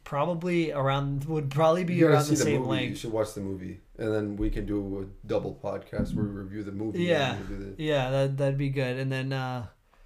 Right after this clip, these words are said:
Speaker 1: 'cause that would be, that would be a long podcast of either, uh, great happiness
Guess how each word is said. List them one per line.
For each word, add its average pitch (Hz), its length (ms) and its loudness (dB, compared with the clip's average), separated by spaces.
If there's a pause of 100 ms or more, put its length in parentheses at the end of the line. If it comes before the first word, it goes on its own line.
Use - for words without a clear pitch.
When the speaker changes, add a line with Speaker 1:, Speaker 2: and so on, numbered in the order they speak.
(280)
Speaker 1:
'cause 147 160 -4
that 170 160 4
would 185 100 0
be, 156 300 2
that 143 220 2
would 156 120 0
be 151 200 0
a 135 40 0
long 135 300 -2
podcast 139 640 -4
of 131 100 -4
either, 123 560 -4
uh, 120 280 -8
great 139 580 -6
happiness 175 680 -6